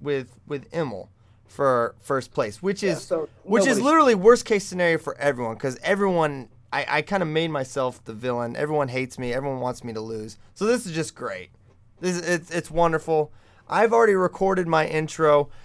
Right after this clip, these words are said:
Speaker 1: Immel hasn't done his yet. Um, he will want to after this, though. He will want to after this. I'm gonna get, I'm gonna call him out. He's gonna get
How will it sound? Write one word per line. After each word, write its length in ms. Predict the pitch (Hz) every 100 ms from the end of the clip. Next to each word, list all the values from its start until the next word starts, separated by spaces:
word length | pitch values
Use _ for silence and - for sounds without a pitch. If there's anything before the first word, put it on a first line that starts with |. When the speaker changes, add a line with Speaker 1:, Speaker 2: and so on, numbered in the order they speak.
| -
Speaker 1:
Immel 360 | 190 220 214 190
hasn't 300 | 180 160 143
done 200 | 160 156
his 260 | 151 135 135
yet. 340 | 135 127 - _
Um, 340 | 120 117 113 - - - - -
he 120 | 202
will 180 | 226 240
want 280 | 196 180 170
to 160 | 156 135
after 240 | 123 107
this, 260 | 92 92 -
though. 240 | - - -
He 100 | 151
will 140 | 135
want 200 | 120 110
to 100 | 104
after 140 | 107
this. 160 | 101 98
I'm 140 | 131
gonna 140 | 156 135
get, 160 | - -
I'm 140 | 127
gonna 120 | 123
call 280 | 117 113 107
him 100 | 107
out. 220 | 104 -
He's 160 | 131 139
gonna 180 | 139 120
get 220 | 117